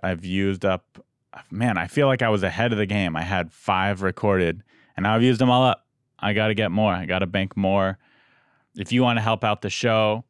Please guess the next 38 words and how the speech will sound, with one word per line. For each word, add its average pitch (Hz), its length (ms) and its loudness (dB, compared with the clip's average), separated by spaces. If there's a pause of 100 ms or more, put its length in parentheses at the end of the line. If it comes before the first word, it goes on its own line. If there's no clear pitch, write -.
(380)
you 95 160 -6
can 92 200 -6
support 101 400 -2
it 98 100 -2
via 87 460 -4 (280)
YouTube 110 520 0
now. 101 240 0
There's 87 180 -2
a 76 100 -6
thanks 98 360 -6
button 85 320 -4
where 82 100 -6
you 78 60 -10
could 80 160 -14
send 80 200 -6
me 73 120 -8
money, 85 400 -2
or 78 40 -4
you 76 120 -6
could 76 180 -14
join 78 460 -8 (320)
the - 100 -12
channel. 104 840 -2 (160)
You 92 100 -6
could 98 80 -2
leave 92 220 0
a 92 80 2
review 95 300 0
on 90 100 0
Apple 85 260 -4
Podcasts, 135 720 0
comment, 120 600 -2
like, 113 320 0
subscribe, 107 880 -2
follow 101 200 0
me 101 120 -4
on 95 140 -2
Instagram. 101 760 -2